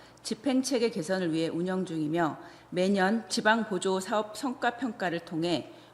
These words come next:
구체적이고 실질적인 관리체계를 구축하고 있습니다. 그 결과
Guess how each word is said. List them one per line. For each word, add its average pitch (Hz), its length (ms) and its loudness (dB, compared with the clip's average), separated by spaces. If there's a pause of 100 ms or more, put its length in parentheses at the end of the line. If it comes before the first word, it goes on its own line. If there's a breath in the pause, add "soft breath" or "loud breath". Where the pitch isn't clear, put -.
구체적이고 170 960 -2
실질적인 247 800 -2
관리체계를 180 880 -4
구축하고 - 760 -4
있습니다. 156 540 -6 (760 loud breath)
그 247 160 0
결과 185 540 6